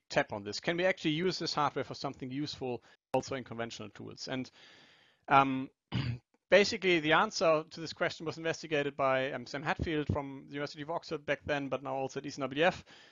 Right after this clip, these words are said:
And he tried to, um, to emulate those Tensor Cores for the most expensive kernel that we have in the model, which is a transformation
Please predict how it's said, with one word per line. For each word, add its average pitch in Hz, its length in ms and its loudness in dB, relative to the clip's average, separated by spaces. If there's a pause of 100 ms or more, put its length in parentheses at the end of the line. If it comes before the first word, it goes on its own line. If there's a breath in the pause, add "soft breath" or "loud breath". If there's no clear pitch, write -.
(120)
And 139 120 0
he 131 60 -2
tried 196 340 6
to, 175 300 -2
um, 143 340 -2 (180)
to 160 140 2
emulate 190 400 4
those 151 140 0
Tensor 165 300 -2
Cores 147 360 0
for 139 220 0
the 135 260 -2
most 165 260 -2
expensive - 520 -4
kernel 170 260 0
that 143 160 2
we 120 80 -6
have 127 220 -4
in 135 80 -10
the 123 80 -6
model, 127 260 -2
which 151 200 -10
is 123 120 -10
a 123 40 -6
transformation 143 680 -4